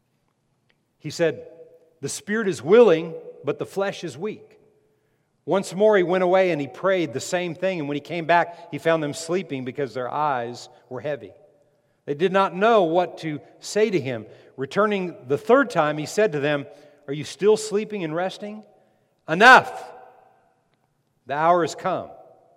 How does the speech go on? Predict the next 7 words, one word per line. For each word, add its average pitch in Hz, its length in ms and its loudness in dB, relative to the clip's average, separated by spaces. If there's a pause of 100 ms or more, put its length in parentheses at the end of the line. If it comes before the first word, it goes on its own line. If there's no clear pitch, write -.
(960)
Look, 151 400 -2 (580)
the 127 80 -18
Son 170 260 0
of 175 80 -2
Man 165 220 -2
is 131 140 -8
delivered 127 680 -4